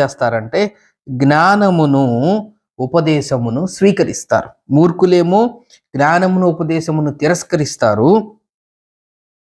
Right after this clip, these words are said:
తెలివి గల్ల వాళ్ళేమో జ్ఞానం సంపాదించుకోవడానికి జ్ఞానమును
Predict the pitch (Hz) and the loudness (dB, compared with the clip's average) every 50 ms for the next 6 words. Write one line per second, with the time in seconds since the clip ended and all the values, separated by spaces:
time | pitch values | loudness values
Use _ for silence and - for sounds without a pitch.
0 | _ _ _ _ _ _ - 165 175 214 233 247 247 220 233 208 202 196 180 170 | _ _ _ _ _ _ 2 2 4 4 4 4 4 4 2 4 4 4 2 4
1 | 160 156 143 135 135 131 127 127 131 160 190 160 131 135 143 147 165 185 208 226 | 4 2 2 2 0 0 -2 0 0 0 0 -2 -2 -2 2 2 4 4 2 2
2 | 226 214 220 190 160 156 - 135 135 127 123 123 120 - - - 120 107 95 104 | 0 0 0 0 -2 -2 -2 -2 -2 -2 -4 -10 -12 -12 -8 -8 -8 -8 -8 -10
3 | 113 117 107 - 143 147 131 123 120 123 120 123 131 135 135 127 127 123 143 | -14 -12 -12 -10 -10 -8 -6 -4 -4 -2 -2 -2 -2 -2 -2 -2 -2 -2 -2